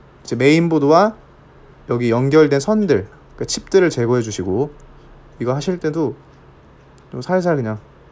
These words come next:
부드럽게 섬세하게 제거해 주시면 되고 선만 안 끊기면 됩니다. 선만.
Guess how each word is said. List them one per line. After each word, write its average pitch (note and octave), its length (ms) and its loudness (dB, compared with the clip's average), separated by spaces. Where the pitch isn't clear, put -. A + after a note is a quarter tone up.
부드럽게 B2 640 -2
섬세하게 D3+ 580 -2
제거해 A#2 320 -4
주시면 A2+ 300 -8
되고 A2 340 -8
선만 A3 340 4
안 C3 140 2
끊기면 C3+ 300 -6
됩니다. F#2 180 -6
선만. A#2+ 300 -10